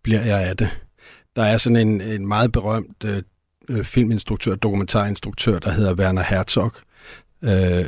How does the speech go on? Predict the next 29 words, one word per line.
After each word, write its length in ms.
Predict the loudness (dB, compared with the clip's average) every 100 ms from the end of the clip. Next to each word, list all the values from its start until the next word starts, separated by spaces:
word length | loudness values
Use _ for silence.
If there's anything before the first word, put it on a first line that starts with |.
| -2
som 200 | -2 0
engang 300 | 0 -2 -2
sagde, 460 | 0 2 2 0 -2
at, 160 | -8 -8
at 260 | -12 -12 -4
han 160 | 0 4
lavede 140 | 4
en 60 | 4
film, 300 | 2 0 0 -16 -20 -8
der 60 | -2
hed 140 | -2
Fitzcarraldo, 680 | -2 -4 -2 0 2 2 2
som, 280 | 2 2 0 -4 -20 -20 _ _ -10
øh, 480 | 0 4 4 2 -2 -8 _
dybest 200 | 0 2
set 240 | 2 2 0
handlede 360 | 0 4 4
om 100 | 4
en 140 | 4 4
mand, 180 | 2 -2 -6
der 80 |
skulle 300 | -4 -2 0
hive, 300 | 2 2 2 -4 _ -10
trække 440 | -2 -2 -2 -6 -10
et 160 | -4
skib 440 | -4 0 -2 -2 -8
over 340 | -8 -4 -2
et 80 | -2 -2
bjerg. 320 | -2 -2 -8